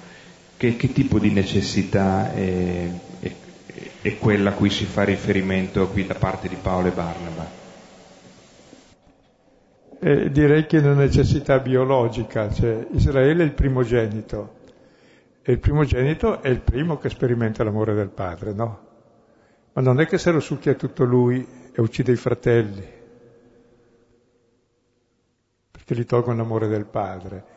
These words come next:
Speaker 2: ma ama i fratelli con lo stesso amore del padre. Quindi dopo di lui gli altri. Giustamente il primo siete voi perché siete stati i primi a scoprire che Dio vi ama.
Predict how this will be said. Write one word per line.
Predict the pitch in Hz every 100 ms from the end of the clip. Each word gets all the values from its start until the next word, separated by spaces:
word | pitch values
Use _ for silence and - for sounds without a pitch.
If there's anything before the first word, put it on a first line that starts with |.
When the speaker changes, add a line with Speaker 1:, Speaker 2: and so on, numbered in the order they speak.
| _ _ -
Speaker 2:
ma | 123 117
ama | 123
i | 120
fratelli | 160 - 117 117 147
con | -
lo | 180
stesso | - 110 -
amore | 104 104 95
del | 90
padre. | - 117 98 90 98 104 - - _ -
Quindi | 135 160 185
dopo | 131 -
di | 147 160
lui | 127 175
gli | 196
altri. | 127 113 127 - 107
Giustamente | 110 - 127 139 185 208
il | 127
primo | - 147 196 190
siete | 135 123
voi | 117 175
perché | 165 123
siete | - 117
stati | 113 131 127
i | 113
primi | 143 135
a | 113
scoprire | - 131 - 117 143
che | 143
Dio | 104 120
vi | 127 98
ama. | 95 101 92